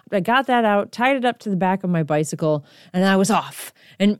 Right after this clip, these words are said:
my original plan was I was gonna ride for miles and miles and miles. Well, that gosh darn wagon kept messing things up. It would tip over. It would run into the back of my bike. I finally turned down the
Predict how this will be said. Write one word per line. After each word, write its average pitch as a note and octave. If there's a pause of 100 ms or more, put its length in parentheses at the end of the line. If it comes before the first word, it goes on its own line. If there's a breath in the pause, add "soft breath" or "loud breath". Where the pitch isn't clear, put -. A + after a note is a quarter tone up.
my A3
original A#3+
plan C#4
was E3+
I A3+
was B3+
gonna F3+
ride D#3
for D#3+
miles D#3
and C#3+
miles C3+
and D3
miles. D3 (260)
Well, B3
that A#3+
gosh E4+ (100)
darn B3+
wagon F#3+
kept - (120)
messing C4+
things A#3+
up. G#3
It C#3
would B2
tip D#4+
over. B3
It F3
would D#3
run C#4+
into B3+
the A3
back G3
of G3
my F#3
bike. D#3+ (500 loud breath)
I G3+ (180)
finally B3+
turned F4
down C#4
the F#3+